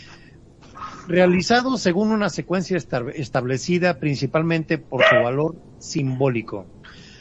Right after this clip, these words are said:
Los rituales pueden ser prescritos por las tradiciones de una comunidad, incluyendo una comunidad religiosa. Los ri-, los rituales se caracterizan, aunque no se definen,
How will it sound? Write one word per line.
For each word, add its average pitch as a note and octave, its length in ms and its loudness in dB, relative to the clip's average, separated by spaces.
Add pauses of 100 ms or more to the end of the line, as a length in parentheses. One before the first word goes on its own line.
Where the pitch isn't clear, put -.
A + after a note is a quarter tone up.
(200)
Los C3 540 0
rituales F3 480 2
pueden D3+ 340 0
ser C#3+ 260 0
prescritos D3+ 600 0
por A#2+ 180 -6
las A#2+ 160 -4
tradiciones B2 640 0
de A#2+ 80 2
una A#2+ 240 0
comunidad, D#3 640 4 (420)
incluyendo G3 800 4
una G3 320 2
comunidad B2+ 640 -2 (180)
religiosa. A2+ 840 -6 (1200)
Los D#3+ 140 6
ri-, E3+ 220 0
los F3+ 240 0
rituales A#3+ 400 2
se G3+ 120 -2
caracterizan, E3 640 0
aunque C3+ 300 -2
no A3 160 0
se G3 140 -2
definen, E3 640 -2